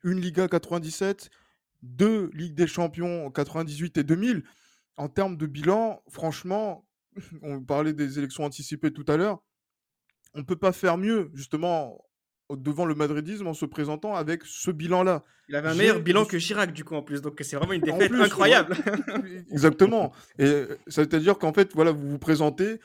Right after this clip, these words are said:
Speaker 1: sans avoir, euh, un, un ministre, un premier ministre détesté comme Alain Juppé, euh, sous, sous Chirac. Vous arrivez avec un bilan solide.
Speaker 2: Une
Speaker 1: Et en
Speaker 2: économie
Speaker 1: plus,
Speaker 2: qui a
Speaker 1: vous êtes
Speaker 2: augmenté, une société en paix. <laughs>
Speaker 1: Ex-, exactement. Et surtout, être le président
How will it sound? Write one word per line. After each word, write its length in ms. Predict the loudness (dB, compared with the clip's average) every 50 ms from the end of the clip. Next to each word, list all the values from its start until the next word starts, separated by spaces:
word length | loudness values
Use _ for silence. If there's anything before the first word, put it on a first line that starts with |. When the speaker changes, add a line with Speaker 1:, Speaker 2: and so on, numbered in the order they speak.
| _ _
Speaker 1:
sans 380 | _ -4 0 2 4 4 6 4
avoir, 420 | 2 4 4 4 4 4 4 4
euh, 200 | 4 4 4 2 0 -6 _ _ _
un, 540 | -2 -2 0 0 -2 -4 -6 -8 -8 -8 -6
un 80 | -4 -4
ministre, 480 | -4 -4 -4 -4 -4 -6 -6 -6 -4 -4
un 80 | -4
premier 240 | -2 -2 -2 -2 -2
ministre 240 | -2 -4 -4 2 2
détesté 420 | 2 2 4 0 0 4 2 4
comme 200 | 4 4 2 2
Alain 200 | 2 2 0 0
Juppé, 260 | 0 -2 0 6 8
euh, 440 | 8 8 8 8 6 6 6 4 2
sous, 240 | 0 0 -2 -2 -2
sous 160 | -4 -6 -10
Chirac. 360 | -6 -4 -2 -2 -2 -2 -4 -8 -12 -20 _ _ _
Vous 240 | -10 -8 -2 2 2
arrivez 300 | 2 2 2 0 0 0
avec 320 | -2 0 -2 -2 -4 -6 -4
un 140 | -2 -2 -2
bilan 400 | -2 -2 0 0 0 0 0 -2
solide. 600 | -4 -2 2 2 2 2 2 0 -2 -4 -8 -12 -14 _ _ _
Speaker 2:
Une 120 | -6 0 2
Speaker 1:
Et 80 | 4
en 80 | 4 4
Speaker 2:
économie 180 | 4 4 2
Speaker 1:
plus, 80 | 2 2
Speaker 2:
qui 80 | 2 2
a 20 |
Speaker 1:
vous 60 | 2
êtes 80 | 2 0
Speaker 2:
augmenté, 480 | -2 -4 -6 -2 0 0 2 2 2
une 80 | 0 -2
société 500 | -4 -6 -8 -6 -6 -6 -6 -4 -4 -4
en 140 | -4 -4 -4
paix. 420 | -2 0 2 2 2 2 0 -2 -4 -6 -8 -8 -8
<laughs> 280 | -8 -8 -10 -10 -6 -6
Speaker 1:
Ex-, 180 | -6 -6 -6 -10 -10
exactement. 600 | -2 0 0 0 2 2 2 2 2 -2 -4 -6 -10 -18 -20 _ 0
Et 120 | 0 0
surtout, 400 | 0 -2 -4 -4 -4 -6 -6 -4 -2
être 300 | -2 -2 -2 -2 -2 -2
le 140 | -2 -2 -2
président 760 | 2 2 2 2 2 -4 -2 -2 0 0 0 -4 -8 -12